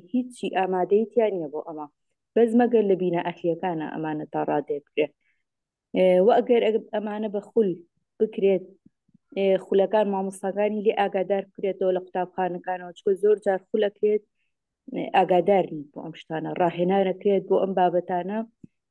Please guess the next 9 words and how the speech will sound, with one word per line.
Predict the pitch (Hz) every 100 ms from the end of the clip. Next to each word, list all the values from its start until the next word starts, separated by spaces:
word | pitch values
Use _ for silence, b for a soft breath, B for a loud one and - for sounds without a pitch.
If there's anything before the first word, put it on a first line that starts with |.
| -
یعنی، | 170 180 180
بەڕاستی | 180 180 180 - 226 170 - _ _ _ _ -
پێویستە | 190 220 202 - 165
مامۆستاش | 165 160 160 170 156 -
لەگەڵ | 165 165 -
ئەو | 165
پێشکەوتنانە | 160 - 156 156 160 156 151
بڕوات. | 151 151 143 - _ _ _ _ -
بۆی | 180